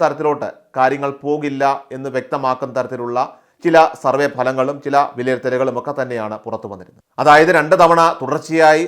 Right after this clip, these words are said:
തുടർഭരണം നേടി എൽ ഡി എഫ് സർക്കാരിന് മേൽ ഇപ്പോൾ ഭരണവിരുദ്ധ വികാരം ഉണ്ട് എന്നുള്ളത് വാസ്തവമായിട്ടുള്ള ഒരു കാര്യം തന്നെയാണ്. അങ്ങനെയാണെങ്കിൽ പോലും യു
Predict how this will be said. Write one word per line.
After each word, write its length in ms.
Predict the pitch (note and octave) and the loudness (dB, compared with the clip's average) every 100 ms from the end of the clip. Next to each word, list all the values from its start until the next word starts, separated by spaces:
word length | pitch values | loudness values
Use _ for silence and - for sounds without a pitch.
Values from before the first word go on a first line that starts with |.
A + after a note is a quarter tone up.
| C3+ | -4
തുടർഭരണം 440 | B2+ C#3 C#3+ D3 C#3 | -2 -2 -2 -2 -2
നേടി 240 | C3+ C#3 D#3+ | -2 -2 -2
എൽ 60 | C3 C3+ | -2 0
ഡി 80 | D#3+ | -2
എഫ് 80 | D#3 | -2
സർക്കാരിന് 440 | C3+ C#3 C#3 C#3 C#3 | -2 2 2 0 -4
മേൽ 120 | C3 | -6
ഇപ്പോൾ 260 | B2+ G#2+ A#2+ D3 _ _ C3 | -6 -10 -12 -16 _ _ -2
ഭരണവിരുദ്ധ 460 | C#3+ D#3+ D#3+ D#3 D3+ | 2 2 0 -2 -4
വികാരം 400 | C3 C#3 C#3 C#3+ C3 | 2 4 4 2 -4
ഉണ്ട് 140 | B2+ C#3 A#2+ | -2 -2 -2
എന്നുള്ളത് 380 | B2 A#2+ G#2+ A2 - _ _ - | -4 -6 -6 -10 -16 _ _ 0
വാസ്തവമായിട്ടുള്ള 800 | C#3+ D3+ F#3+ E3+ E3+ E3+ E3+ E3+ E3 | 2 4 4 4 6 4 2 2 2
ഒരു 260 | F3 F3+ - | -2 -6 2
കാര്യം 220 | D3+ E3+ E3+ | 2 4 0
തന്നെയാണ്. 340 | E3 G#2 - _ _ - | -2 -6 -10 _ _ -4
അങ്ങനെയാണെങ്കിൽ 600 | C3+ E3 D#3 D#3+ G3 G#3+ | 0 2 4 4 2 2
പോലും 260 | G#3+ F3 B2 D3+ _ _ _ _ | 2 2 0 -6 _ _ _ _
യു 140 | B2 | -2